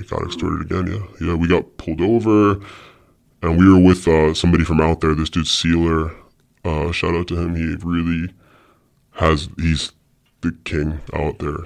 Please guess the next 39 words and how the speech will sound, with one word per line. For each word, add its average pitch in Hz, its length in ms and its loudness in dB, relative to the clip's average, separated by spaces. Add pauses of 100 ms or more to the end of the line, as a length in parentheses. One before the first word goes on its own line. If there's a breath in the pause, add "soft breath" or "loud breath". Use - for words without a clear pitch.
definitely, 76 540 -4
has, 82 260 -8
he's - 280 -14
the 85 60 -6
most 78 260 -8
up 80 140 -8
out 78 160 -8
there, 76 220 -6
and - 220 -12
so 82 100 -8
he, 87 200 0
he 87 120 2
knows. 82 540 2 (480 loud breath)
That 98 180 6
night 98 160 6
we 92 160 4
had 85 240 0
way 87 120 4
less, 82 600 0
uh, 78 200 -4
issues, 123 500 4
but 82 340 2 (1600 soft breath)
he, 85 320 2
uh, 78 420 0
we 87 120 -2
got 92 180 2
pulled 90 220 2
over, 90 340 6
and 80 100 2
they 80 80 0
found 80 240 -2
paint 87 200 0
in 73 40 -2
the 85 60 -2
car, 85 260 0
and 78 80 0
they 73 60 -2
separated 82 680 -2
us, 73 380 -6